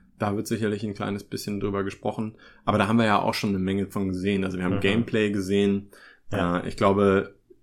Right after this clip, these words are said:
Speaker 1: einige YouTuber oder Let's Player durften das Spiel auch schon spielen und auch streamen. Also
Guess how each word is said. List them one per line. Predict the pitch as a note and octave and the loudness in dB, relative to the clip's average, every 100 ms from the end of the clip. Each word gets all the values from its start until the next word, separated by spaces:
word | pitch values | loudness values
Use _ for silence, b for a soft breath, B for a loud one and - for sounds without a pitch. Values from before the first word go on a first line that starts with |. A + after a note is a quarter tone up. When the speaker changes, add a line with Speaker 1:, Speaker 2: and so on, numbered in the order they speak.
| - | -4
Speaker 1:
einige | F#2+ F#2+ F#2 F#2 F#2 - | 0 2 2 0 -2 -4
YouTuber | - G2 G2+ - G#2+ G#2 - | -6 -6 -4 -4 -2 -2 -2
oder | G#2 | -4
Let's | F#2 G2+ | -6 -8
Player | - A2 A2 G#2 G#2 - | -8 -4 -2 -2 -4 -8
durften | - G#2+ G2+ G#2+ | -4 -2 -2 -2
das | G2 | -2
Spiel | - G#2+ G2 | -4 -2 -2
auch | - G2+ | -2 -6
schon | G2+ F2+ | -6 -8
spielen | - G#2 A2+ A2+ | -6 -4 -2 -4
und | - G2+ - | -4 -8 -6
auch | - F#2+ | -6 -6
streamen. | - - F#2+ G#2+ A#2+ A#2+ G2 | -8 -6 -2 0 0 -2 -6
Also | G2 | -8